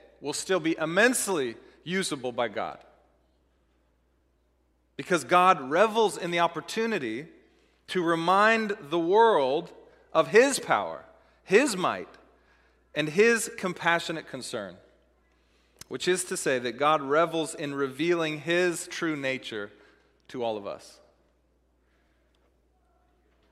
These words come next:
This is when we sing, "The glory of God." This is what we're singing about, that God's true nature would be revealed.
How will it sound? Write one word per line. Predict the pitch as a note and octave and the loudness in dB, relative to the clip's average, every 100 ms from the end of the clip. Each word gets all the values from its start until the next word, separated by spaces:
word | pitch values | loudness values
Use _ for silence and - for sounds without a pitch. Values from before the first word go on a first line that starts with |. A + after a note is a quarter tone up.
| _ | _
This | B2+ C#3+ | -12 -10
is | B2+ | -8
when | B2 | -8
we | A#2+ | -10
sing, | A2+ B2+ A#2 | -8 -8 -10
"The | A2 | -14
glory | G#2+ A#2+ B2+ B2+ A#2 | -10 -6 -4 -4 -6
of | G#2+ | -4
God." | A2+ G2+ | -4 -4
This | A2+ - | -10 -14
is | A#2+ | -14
what | A#2 | -14
we're | A2 | -14
singing | - A#2 A2 | -12 -12 -12
about, | G2+ C2+ - _ _ _ _ _ | -14 -16 -16 _ _ _ _ _
that | - B2 | -10 -6
God's | C3 B2+ C#3 B2+ | -2 2 0 -2
true | - - D3+ | -10 -6 -6
nature | C3 C3 C3+ - A#2 | -4 -4 -4 -6 -8
would | A2 A#2 | -10 -10
be | B2 | -12
revealed. | A2 A2 A#2 C#3 C3 G2+ | -10 -12 -8 -6 -4 -6